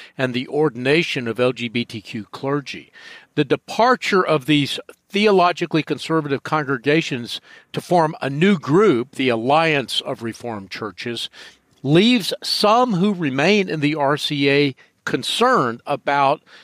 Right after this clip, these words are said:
the denomination's survival. Before the split, the nearly four hundred-year-old denomination had about two hundred thousand members and one thousand churches.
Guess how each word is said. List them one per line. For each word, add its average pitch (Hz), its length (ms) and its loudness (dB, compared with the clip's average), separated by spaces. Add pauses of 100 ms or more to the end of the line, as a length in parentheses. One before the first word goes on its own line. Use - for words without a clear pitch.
(160)
the 156 100 2
denomination's 139 1080 0
survival. 135 840 -2 (340)
Before 220 400 2
the 180 140 0
split, 110 560 -8 (240)
the 151 80 2
nearly 147 400 4
four 220 600 -2
hundred-year-old 165 1300 0
denomination 139 720 0 (400)
had 165 320 0
about 131 400 -2
two 214 200 2
hundred 180 280 2
thousand 139 400 0
members 139 460 -2 (240)
and 110 340 -4
one 139 220 -2
thousand 95 400 -4
churches. - 720 -12